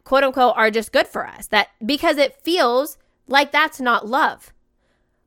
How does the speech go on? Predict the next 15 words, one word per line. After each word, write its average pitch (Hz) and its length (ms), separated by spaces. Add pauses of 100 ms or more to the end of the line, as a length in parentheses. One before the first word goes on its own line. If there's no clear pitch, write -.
(100)
Whatever 277 600
we 320 200
grew 269 200
up 240 160
seeing, 294 440
whatever 247 320
that 294 100
imago 262 400
was, 202 240
we 320 420
call 277 360
that 240 240
love. 262 260
That's 277 220
what 277 200